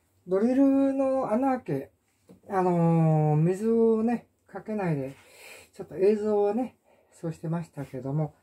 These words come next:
大抵の方はこのドリルの穴あけをするときに、まず下穴を開けるときには、えー、水を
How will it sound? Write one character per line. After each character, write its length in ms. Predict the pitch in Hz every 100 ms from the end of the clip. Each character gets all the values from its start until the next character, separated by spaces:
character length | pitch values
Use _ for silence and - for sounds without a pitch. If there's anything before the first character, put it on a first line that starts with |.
| -
大 180 | 277 294
抵 140 | 349
の 320 | 359 359 349
方 240 | 349 339 339
は 160 | 254
こ 100 | 170
の 220 | 160 156 -
ド 100 | 180
リ 80 | 180
ル 120 | 202
の 100 | 208
穴 180 | 214 208
あ 40 | 180
け 300 | 147 135 143 - _ -
を 60 |
す 120 | 170 175
る 100 | 165
と 100 | 151
き 120 | 135
に、 360 | 151 156 131 - _ _ _ _
ま 180 | 202 190
ず 120 | 160
下 280 | - 185 170
穴 400 | 175 170 165 160
を 20 |
開 80 | 165
け 60 | 165
る 120 | 156
と 100 | 151
き 120 | -
に 140 | 135 160
は、 280 | 214 214 - - - - - - - _ _
え 320 | 156 151 147 143
ー、 20 |
水 300 | 151 151 180
を 420 | 170 165 160